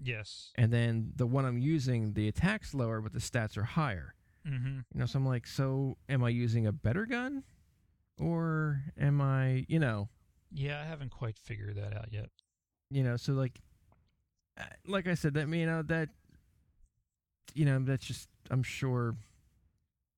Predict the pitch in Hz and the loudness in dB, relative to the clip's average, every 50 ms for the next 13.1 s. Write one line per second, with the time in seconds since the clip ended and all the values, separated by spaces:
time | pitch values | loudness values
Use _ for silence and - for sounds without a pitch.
0 | _ _ _ - - - 92 120 110 92 87 90 90 104 - - 110 107 - - | _ _ _ -14 -8 -4 -4 -2 -2 -2 -2 -2 -4 -4 -2 -2 -4 -4 -4 -10
1 | - - - _ - - - - - - 104 - - - 90 - - 104 104 104 | -18 -18 -20 _ -20 -20 -18 -14 -10 -8 -8 -8 -8 -8 -8 -6 -2 0 0 2
2 | 101 95 95 92 - 104 101 104 104 104 101 107 113 127 127 123 120 120 - - | 2 2 0 0 -2 -4 -4 -4 -2 0 0 0 0 -2 -2 -4 -6 -6 -6 -4
3 | 131 123 - - - 120 117 127 127 - - - - - - - - - - - | -4 -4 -6 -4 -2 0 0 0 0 -4 -12 -20 -20 -20 -20 -20 -20 -20 -20 -20
4 | - - _ _ _ - 135 127 120 147 185 185 - - - 160 151 147 143 123 | -20 -20 _ _ _ 0 0 2 2 2 0 0 0 0 0 0 2 0 0 0
5 | 135 127 127 120 117 - 127 117 110 - 120 110 - 101 - - 101 - - - | 0 0 0 2 2 2 0 2 2 2 0 2 0 -2 -4 -4 -6 -8 -10 -14
6 | - 170 - _ _ _ _ _ - 139 135 131 139 139 135 - _ _ _ _ | -18 -20 -20 _ _ _ _ _ -8 -6 -4 -4 -4 -6 -8 -12 _ _ _ _
7 | - - 135 123 123 120 123 113 - - - 135 127 120 117 107 101 82 107 104 | 0 4 4 4 6 4 2 0 0 -2 -2 0 2 2 2 2 0 0 -2 -4
8 | - - - - _ _ - - - - 123 127 - - 123 120 - 127 123 - | -4 -6 -12 -20 _ _ -20 -18 -8 -4 -4 -2 0 0 -2 2 4 4 4 4
9 | - 123 - - - 117 113 110 110 110 110 107 104 104 104 107 - 113 104 101 | 4 0 2 2 2 2 4 4 2 2 2 2 2 2 2 0 0 -2 -2 -2
10 | - - - - - 90 104 - - - - - 131 120 110 104 110 117 135 143 | -4 -8 -14 -8 -4 -2 -2 -2 -4 -6 -4 -2 2 4 4 4 4 2 2 0
11 | 139 123 - 147 139 139 135 135 131 123 117 117 117 120 123 120 117 113 - - | -2 0 0 0 2 2 2 0 0 0 0 0 0 0 0 0 0 -2 -2 -8
12 | - - - - - 117 107 107 104 110 113 110 110 107 - 127 120 117 110 104 | -14 -14 -12 -4 0 2 2 4 4 4 2 2 2 0 0 0 0 2 2 0
13 | 98 - | 0 -2